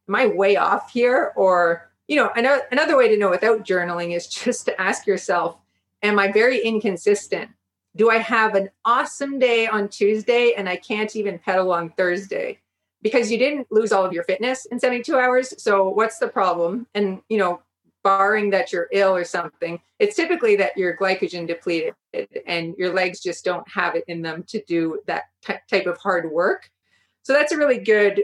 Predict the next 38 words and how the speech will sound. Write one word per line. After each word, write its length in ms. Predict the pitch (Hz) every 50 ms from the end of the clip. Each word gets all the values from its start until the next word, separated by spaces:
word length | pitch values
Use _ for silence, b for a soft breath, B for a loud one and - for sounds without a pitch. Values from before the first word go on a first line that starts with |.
| - 466
way 420 | 196 190 196 196 190 190 190 196
to 160 | - - - -
kind 200 | 214 196 180 180
of 160 | 170 156 - _ _ _ _ _ -
think 180 | 208 202 196 214
about, 460 | 202 196 185 180 175 175 170 170 -
oh, 160 | 170 185 190 190
do 160 | 190 185 180
I 80 | 175
feel 260 | 175 - 240 240 226 208
glycogen 440 | 196 185 185 185 190 196 190 180
depleted? 420 | 170 - - 202 180 180 180 170 170
Am 80 | 160
I 60 | 165 170
kind 220 | - 208 208 208
of 100 | 202 - -
on, 280 | 190 180 180 180 175
off, 300 | 170 160 156 151 151 - - 185
on, 280 | 196 180 180 185 180 -
off, 320 | 156 156 151 156 - - -
on, 260 | 190 185 185 180 175
off 320 | - 160 156 156 156 156 - -
is 180 | - 185 190 196
a 180 | 190 180 - _
very 400 | - 185 190 190 185 180 175 170
good 300 | 165 - - 185 180 -
sign, 480 | - - 175 170 180 196 240 302 247 - _ _ -
and 200 | 254 269 285 294
not 220 | 277 254 240 - -
being 220 | 220 202 202 196
able 240 | 190 185 190 185 185
to 200 | - - 202 175
do 300 | 165 180 175 175 175 175
any 440 | 175 175 170 170 165 156 160 - _ _ _ _ _ _ _
high 160 | - 208 180
intensity 640 | 175 170 160 - - 170 170 - 180 160 165 160 151
repeated 600 | 156 160 160 _ - - 170 165 165 160 160 - -
efforts. 520 | 160 156 156 - 160 - - - - -